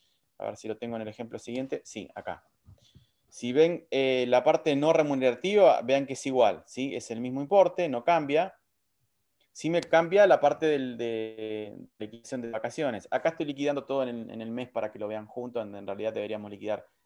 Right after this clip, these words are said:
el anticipo primero y después ajustarlo, pero para no hacer tantos recibos, para que lo vean. En este caso tiene veintiocho días de vacaciones, entonces dos días se lo voy a liquidar en base treinta, o sea, le hago el proporcional de, de en base treinta. Y los veintiocho días de vacaciones lo tengo que hacer en base veinticinco, entonces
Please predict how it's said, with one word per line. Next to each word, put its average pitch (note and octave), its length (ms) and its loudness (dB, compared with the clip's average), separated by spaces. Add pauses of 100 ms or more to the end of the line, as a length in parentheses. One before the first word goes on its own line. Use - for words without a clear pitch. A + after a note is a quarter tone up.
el G#2 120 -8
anticipo A2+ 520 -6
primero C#3+ 440 -2
y - 20 0
después A2+ 300 -6
ajustarlo, A2 640 -4
pero G2 200 -6
para G2+ 180 -4
no A2 120 -6
hacer A2 340 -8 (720)
tantos A#2+ 320 0
recibos, C#3 680 -2 (300)
para A2 180 -2
que A#2 100 -8
lo A#2 140 -2
vean. G#2+ 280 0
En G#2 60 -12
este A2+ 140 -10
caso B2 240 -4
tiene A2+ 240 -6
veintiocho A2 420 -6
días C3+ 140 -4
de C3+ 80 2
vacaciones, C#3+ 560 -2
entonces G2+ 500 -10 (1200)
dos F#3 260 4
días A#3+ 340 2
se - 140 -4
lo C#3 60 4
voy C#3+ 100 4
a D3 60 4
liquidar C#3+ 580 4
en D#3+ 320 0
base C3 340 0
treinta, F#2+ 640 -6
o - 40 -20
sea, A2 160 -8
le A2 160 -2
hago C3 120 6
el C#3 80 0
proporcional A#2 600 -4
de, A2 180 -10
de G#2+ 100 -12
en G#2+ 60 -8
base G#2+ 240 -8
treinta. F2+ 420 -12
Y E3 120 -2
los E3 160 2
veintiocho G3 580 -2
días G3 240 -4
de F#3+ 60 -2
vacaciones F#3+ 560 -4
lo E3 80 -2
tengo D#3+ 260 -8
que C#3+ 80 -8
hacer - 240 -14
en E3 80 -2
base C3+ 220 -6
veinticinco, C3+ 560 -8
entonces - 400 -18